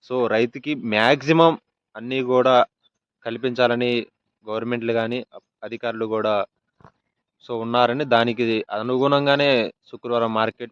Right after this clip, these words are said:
పన్నెండు వందల మార్కెట్ రైజ్ అవ్వడం జరిగిందని చెప్పుకోవచ్చు. So మన అనాలిసిస్, అలాగే మన ఫార్మర్స్, అలాగే మేమంతా తెలంగాణ ప్రాంతం, ఇటు ఖమ్మం జిల్లా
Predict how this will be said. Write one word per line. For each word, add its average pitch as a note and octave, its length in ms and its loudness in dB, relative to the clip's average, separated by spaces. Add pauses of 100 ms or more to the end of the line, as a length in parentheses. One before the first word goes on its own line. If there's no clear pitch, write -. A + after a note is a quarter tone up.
పన్నెండు A2 280 -10
వందల A2 180 -6 (100)
మార్కెట్ A2 340 -8 (160)
రైజ్ G#2 200 -4
అవ్వడం G#2+ 260 -2
జరిగిందని G2+ 400 -6
చెప్పుకోవచ్చు. G2+ 440 -14 (1400)
So C#3 80 -2 (200)
మన A#2+ 140 4 (100)
అనాలిసిస్, C3 460 2
అలాగే A#2 300 4
మన A#2 100 4 (100)
ఫార్మర్స్, A#2+ 500 0
అలాగే A#2 320 2
మేమంతా A#2 420 2 (100)
తెలంగాణ B2 340 0 (120)
ప్రాంతం, A2+ 340 -4
ఇటు A2 180 -6
ఖమ్మం A2+ 300 -8
జిల్లా A2+ 160 0